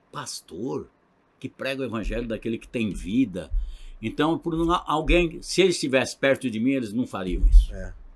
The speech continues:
Speaker 2: É uma
Speaker 1: Você
Speaker 2: coisa, é uma coisa assim que você não, não consegue entender, né? Pastores, esposas de pastores, familiares de pastores diretos assim,
Speaker 1: É,
Speaker 2: com
Speaker 1: gente de
Speaker 2: depressão,
Speaker 1: família boa,
Speaker 2: é,
Speaker 1: é,
Speaker 2: com
Speaker 1: não.
Speaker 2: depressão,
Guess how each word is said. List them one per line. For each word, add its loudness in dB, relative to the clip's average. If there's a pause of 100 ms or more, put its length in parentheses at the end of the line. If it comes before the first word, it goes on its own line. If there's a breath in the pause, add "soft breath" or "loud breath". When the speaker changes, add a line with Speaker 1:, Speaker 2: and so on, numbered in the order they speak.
(260 soft breath)
Speaker 2:
É 0
uma 2
Speaker 1:
Você 4
Speaker 2:
coisa, 6
é -2
uma 2
coisa 2
assim -4
que -18
você 0
não, -2 (200)
não -2
consegue -2
entender, 0
né? -4 (240 soft breath)
Pastores, 2
esposas -4
de -12
pastores, -2
familiares 2
de -14
pastores 0
diretos 0
assim, -2
Speaker 1:
É, 0
Speaker 2:
com 0
Speaker 1:
gente 0
de 6
Speaker 2:
depressão, 4
Speaker 1:
família 8
boa, 10
Speaker 2:
é, 4
Speaker 1:
é, 4
Speaker 2:
com 2
Speaker 1:
não. 4
Speaker 2:
depressão, 4